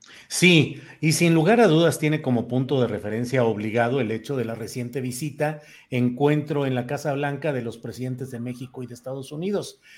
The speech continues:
Estados Unidos ha mantenido como uno de sus objetivos prioritarios la captura de,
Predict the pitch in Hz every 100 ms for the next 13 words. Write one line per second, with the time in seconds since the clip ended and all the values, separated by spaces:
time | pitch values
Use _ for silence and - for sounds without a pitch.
0 | _ 127 123 143 147 139 147 151 147 147
1 | 135 127 143 147 151 - - _ _ 127
2 | 123 127 147 156 139 139 123 - 117 -
3 | 123 143 151 151 131 123 123 120 156 165
4 | 160 170 175 - _ _ _ - 123 123
5 | 123 - - 170 170 170 135 160 165 165
6 | 170 156